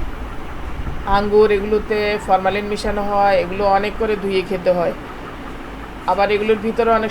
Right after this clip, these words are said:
সময় ঢুকে যায় ফরমালিন। তাই দেশীয় ফল মানে আমাদের স্বাস্থ্যের জন্য বেশি উপকার। আমরা কম-, আমাদের দেশীয় কমলা, মালটা, নতুন নতুন মালটা বের হয়েছে বাংলাদেশের, এগুলো খাবেন। দেশীয় ফল খাবেন,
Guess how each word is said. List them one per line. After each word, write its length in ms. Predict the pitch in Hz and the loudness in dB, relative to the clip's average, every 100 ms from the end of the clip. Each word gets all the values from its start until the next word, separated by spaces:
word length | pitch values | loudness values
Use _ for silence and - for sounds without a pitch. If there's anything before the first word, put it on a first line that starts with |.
| - | -4
সময় 180 | 220 202 | -4 -2
ঢুকে 180 | 190 196 185 | -2 0 2
যায় 140 | 180 | 2
ফরমালিন। 420 | 180 180 175 170 170 | 2 0 -2 -4 -4
তাই 140 | 190 190 185 | 0 0 0
দেশীয় 280 | 196 214 226 220 | -4 0 -2 0
ফল 220 | 220 208 202 - - | 0 0 -2 -8 -6
মানে 140 | 170 185 185 | -4 -2 0
আমাদের 220 | 190 208 202 | -2 -2 -4
স্বাস্থ্যের 340 | 190 180 196 180 | -4 -4 -6 -8
জন্য 160 | 196 190 185 | -4 -4 -4
বেশি 160 | - 196 | -4 -6
উপকার। 300 | 185 170 160 - - - - - - - 202 | -4 -6 -6 -6 -12 -12 -14 -12 -12 -6 -2
আমরা 300 | 202 208 208 196 196 196 | -2 2 6 8 8 6
কম-, 360 | 185 180 180 170 - 180 | 2 2 -2 -4 -2 -2
আমাদের 260 | 185 196 196 202 | -2 -2 -2 -4
দেশীয় 280 | 196 214 202 202 | -4 -4 -4 0
কমলা, 400 | 196 196 196 190 190 185 | 0 2 4 4 4 2
মালটা, 400 | 180 175 190 190 190 185 | 0 2 4 6 6 4
নতুন 200 | 180 190 185 | 0 0 -2
নতুন 180 | 185 185 | -2 -4
মালটা 240 | 180 180 190 | -2 0 -2
বের 120 | 196 196 | -2 -4
হয়েছে 220 | 196 185 190 185 | -4 -4 -2 0
বাংলাদেশের, 640 | 185 180 185 - 190 190 - | 0 0 -2 -2 -2 -2 -2
এগুলো 200 | 175 190 190 | -6 -4 0
খাবেন। 360 | 190 185 185 180 - - - - - - - - - - - - - | 0 4 4 2 -2 -6 -6 -6 -6 -8 -8 -10 -8 -6 -6 -8 -2
দেশীয় 300 | 233 233 269 | 0 2 2
ফল 200 | 254 240 202 | 4 2 0
খাবেন, 240 | 190 165 | -2 0